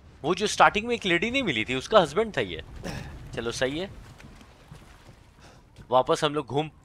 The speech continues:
फिर के उसी मनहूस विलेज में आ गए हैं। दरवाजा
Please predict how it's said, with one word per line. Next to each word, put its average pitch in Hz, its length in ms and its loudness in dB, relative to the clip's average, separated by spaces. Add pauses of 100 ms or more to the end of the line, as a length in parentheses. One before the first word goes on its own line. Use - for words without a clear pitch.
(140)
फिर 147 160 4
के 135 100 -6
उसी 147 220 -4
मनहूस 139 380 -4
विलेज 135 280 2
में 143 100 2
आ 139 80 8
गए 139 120 0
हैं। 170 200 -2 (760)
दरवाजा 107 440 -2